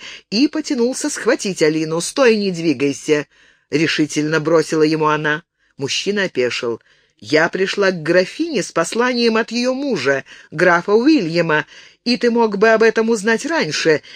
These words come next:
если бы стоял там, где тебе положено, у двери, а не обжирался бы вместе со всеми». Мужчина виновато потупил взор.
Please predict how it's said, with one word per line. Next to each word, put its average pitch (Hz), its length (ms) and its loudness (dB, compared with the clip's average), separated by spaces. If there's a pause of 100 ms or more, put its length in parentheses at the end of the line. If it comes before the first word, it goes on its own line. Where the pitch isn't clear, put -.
если 190 300 2
бы 190 120 2
стоял 190 360 4
там, 277 360 -2
где 170 180 2
тебе 175 240 2
положено, 170 560 2
у 214 160 0
двери, 175 640 2 (500)
а 170 140 2
не 190 100 2
обжирался 196 640 2
бы 151 100 4
вместе 151 380 -2
со 151 120 0
всеми». 127 520 -2 (680)
Мужчина 196 640 -4
виновато 147 540 -2
потупил 131 460 -4
взор. 120 500 -2